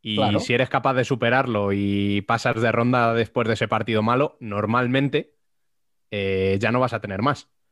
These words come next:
Speaker 1: No suele ser habitual tener dos partidos malos en una competición de Copa.
Speaker 2: Hmm.
Speaker 1: O sea que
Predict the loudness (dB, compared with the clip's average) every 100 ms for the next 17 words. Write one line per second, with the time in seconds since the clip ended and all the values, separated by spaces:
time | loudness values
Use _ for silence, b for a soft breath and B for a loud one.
0 | _ _ _ _ _ _ _ -4 0 0
1 | 0 0 0 0 0 0 0 0 0 -2
2 | -2 0 2 2 0 0 0 0 0 -2
3 | -2 -2 -2 -2 -2 -6 _ _ -10 -10
4 | -12 _ _ _ _ _ _ _ -10 -8
5 | -6 -6 -6